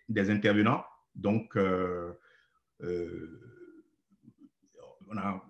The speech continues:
demandé aux gens de, de définir leurs priorités. Euh, on a fait des enquêtes par rapport aux besoins des différentes écoles. On a également fait l'évaluation des élèves. Alors, donc,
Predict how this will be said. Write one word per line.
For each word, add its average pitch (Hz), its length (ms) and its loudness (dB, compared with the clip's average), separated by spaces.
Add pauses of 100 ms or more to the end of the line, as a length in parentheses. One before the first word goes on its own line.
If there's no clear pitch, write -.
(160)
demandé 101 520 2
aux 110 100 6
gens 113 320 2
de, 87 280 -2
de 82 120 -8
définir 107 360 2
leurs 104 140 2
priorités. 131 800 4 (760)
Euh, 107 460 4
on 139 100 6
a 127 80 6
fait 135 120 0
des 107 180 2
enquêtes 120 560 -2 (280)
par 123 140 0
rapport 117 340 4
aux 127 80 4
besoins 117 460 6
des 101 100 2
différentes 98 360 -2
écoles. 139 340 -2 (220)
On 107 80 0
a 101 60 2
également 95 320 0
fait 110 340 -4
l'évaluation 95 600 0
des 85 200 -2
élèves. 82 240 -8 (640)
Alors, 120 280 6 (520)
donc, 143 360 8